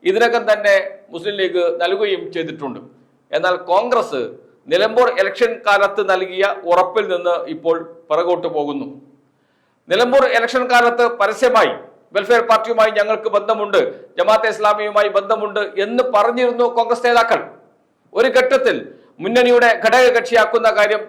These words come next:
ചർച്ച ചെയ്യുന്നുണ്ട്. ഇപ്പോഴല്ല, അത് പിന്നീട് തീരുമാനിക്കും. നിലമ്പൂർ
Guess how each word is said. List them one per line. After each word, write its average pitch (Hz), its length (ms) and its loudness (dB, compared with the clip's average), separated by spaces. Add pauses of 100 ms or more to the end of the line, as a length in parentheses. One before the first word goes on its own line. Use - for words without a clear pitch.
ചർച്ച 180 280 -2
ചെയ്യുന്നുണ്ട്. 233 720 0 (140)
ഇപ്പോഴല്ല, 220 840 2
അത് 190 220 0
പിന്നീട് 226 300 2
തീരുമാനിക്കും. 233 680 0 (120)
നിലമ്പൂർ 233 340 2